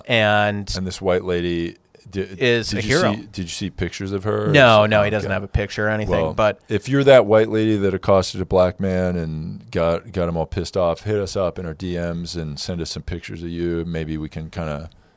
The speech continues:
Speaker 2: have a private dialogue about black people and how they don't really get it and they need people like us to
Speaker 1: Right.
Speaker 2: tell 'em what's good or whatever.
Speaker 1: Yeah.
Speaker 2: So, you know, hit us up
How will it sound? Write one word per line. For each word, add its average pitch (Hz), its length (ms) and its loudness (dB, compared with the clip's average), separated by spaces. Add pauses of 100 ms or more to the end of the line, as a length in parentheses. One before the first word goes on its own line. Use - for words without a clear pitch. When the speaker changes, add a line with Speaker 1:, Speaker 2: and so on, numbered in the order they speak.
(100)
Speaker 2:
have 87 180 -6
a 76 240 -2
private 85 460 0
dialogue 76 480 -2
about 73 260 -4
black 80 240 -4
people 80 300 -10
and 80 100 -10
how 78 100 -8
they 76 120 -8
don't 76 180 -10
really 78 200 -8
get 73 260 -6
it 78 240 -6
and 71 200 -14
they 73 120 -10
need 76 200 -12 (140)
people 76 220 -10
like 71 200 -10
us 71 280 -6
to - 100 -12
Speaker 1:
Right. 98 240 0 (460)
Speaker 2:
tell 80 180 -4
'em 71 260 -12
what's 76 260 -8
good 76 340 -4
or 73 140 -8
whatever. 73 300 -8 (560)
Speaker 1:
Yeah. 113 120 0
Speaker 2:
So, 73 260 -8 (220)
you - 80 -12
know, 71 200 -12 (240)
hit 95 100 -2
us 82 120 -8
up 80 240 -4